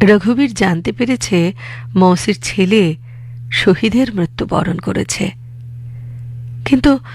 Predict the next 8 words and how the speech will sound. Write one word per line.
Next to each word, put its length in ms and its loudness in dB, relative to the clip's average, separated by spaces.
এই 180 8
অকাট্য 600 2
সত্য 460 0
কথাটা 360 2
বলতে 380 2
গিয়ে 240 4
তার 220 4
জিভ 340 2